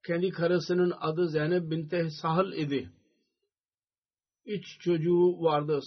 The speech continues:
Sa'd bin Zeyd, Umama ve Ümmü Kulsum onlardan, e, o doğdu, ondan. Sa'd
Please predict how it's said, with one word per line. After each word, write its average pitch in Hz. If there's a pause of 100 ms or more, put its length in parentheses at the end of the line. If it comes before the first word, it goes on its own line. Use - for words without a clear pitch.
Sa'd 165
bin 170
Zeyd, 147 (220)
Umama 156 (560)
ve 156 (100)
Ümmü 175
Kulsum 165
onlardan, 156 (120)
e, 151
o 147
doğdu, 139 (160)
ondan. 147 (1500)
Sa'd 180